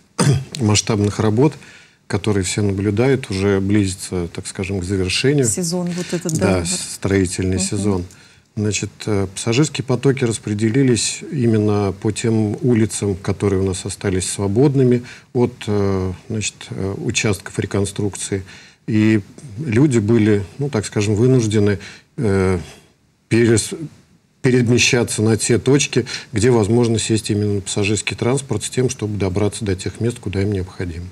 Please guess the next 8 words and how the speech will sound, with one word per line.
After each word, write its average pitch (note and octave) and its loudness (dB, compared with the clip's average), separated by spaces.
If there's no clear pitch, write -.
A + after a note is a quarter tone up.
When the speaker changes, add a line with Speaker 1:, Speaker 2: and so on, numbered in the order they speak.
Speaker 2:
Мгм. F#3 -8
Ну, A3 -2
самые B3 2
главные F#3+ 2
изменения, F#3+ 4
где F3 2
произошли? G3 0
Speaker 1:
Значит, A#2+ 2